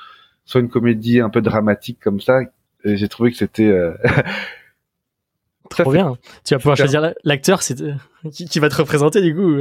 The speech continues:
Speaker 1: Ah, ce serait trop bien. On est, alors, le projet, il est à son début, donc, euh, déjà, euh, est-ce que le film va se
Speaker 2: Oui.
Speaker 1: faire à cent pour cent ? Je sais pas, mais en tout cas, c'est tr-, c'est hyper intéressant comme, euh, comme, euh, ouais,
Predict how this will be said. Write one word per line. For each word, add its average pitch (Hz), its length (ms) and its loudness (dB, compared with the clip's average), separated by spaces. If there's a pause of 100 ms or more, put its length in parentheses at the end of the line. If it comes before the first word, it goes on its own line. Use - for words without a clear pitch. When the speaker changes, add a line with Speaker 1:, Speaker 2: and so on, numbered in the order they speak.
(120)
Speaker 1:
Ah, 156 460 4
ce 139 80 -4
serait 139 200 -2
trop 151 200 -4
bien. 160 240 0
On 139 100 0
est, 131 220 0
alors, 135 240 4
le 135 100 2
projet, 147 300 2
il 139 80 2
est 135 40 4
à 127 100 2
son 135 120 -6
début, 143 300 0
donc, 120 220 -4
euh, 113 180 4
déjà, 120 340 2
euh, 104 300 2
est-ce 104 100 -8
que 127 80 0
le 110 180 -4
film 117 280 -4
va 110 140 4
se - 180 -8
Speaker 2:
Oui. 101 80 -4
Speaker 1:
faire 113 260 2
à 107 60 -2
cent 113 140 -2
pour 107 140 -10
cent ? 120 140 -2
Je 104 60 0
sais 117 100 -4
pas, 170 120 2
mais 147 100 -4
en 123 40 -4
tout - 120 -16
cas, 135 100 0
c'est 101 140 -8
tr-, - 280 -20 (540)
c'est 135 120 -4
hyper 127 220 0
intéressant 127 520 0
comme, 117 260 -2
euh, 107 140 -4 (920)
comme, 113 220 -8
euh, 107 360 -4
ouais, 104 200 -2